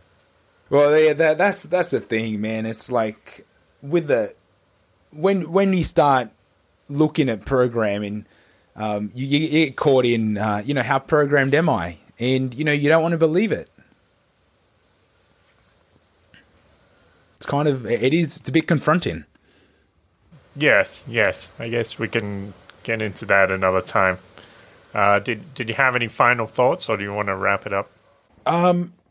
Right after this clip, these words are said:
Speaker 1: well, I, I mean, I feel like I, I've got a lot off my chest. I feel a lot lighter now, actually, after my, my good rant on, uh, different versions of yourself.
Speaker 2: <laughs>
Speaker 1: Because, um,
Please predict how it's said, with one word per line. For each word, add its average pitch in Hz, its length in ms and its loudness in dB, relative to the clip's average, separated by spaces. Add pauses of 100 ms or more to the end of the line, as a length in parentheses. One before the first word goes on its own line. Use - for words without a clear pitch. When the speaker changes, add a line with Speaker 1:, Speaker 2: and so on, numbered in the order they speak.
Speaker 1:
well, 208 280 2
I, 185 180 2
I - 20 -2
mean, 202 160 0
I 196 60 0
feel 311 200 -4
like 190 240 2
I, 185 140 6
I've 180 160 0
got 190 140 4
a 147 40 4
lot 165 220 4
off - 120 -4
my 123 120 -4
chest. 185 420 -2
I 131 60 -4
feel 190 220 4
a 160 40 6
lot 120 160 4
lighter 123 380 4
now, 104 220 -2
actually, 151 540 -4 (240)
after 135 280 -10
my, 107 280 -6
my 107 180 -2
good 120 240 -2
rant 123 460 0
on, 107 240 -2
uh, 101 240 -2
different 107 380 -4
versions 120 420 2
of 95 80 -6
yourself. 98 360 0
Speaker 2:
<laughs> 190 600 -2
Speaker 1:
Because, 131 500 4
um, 120 340 2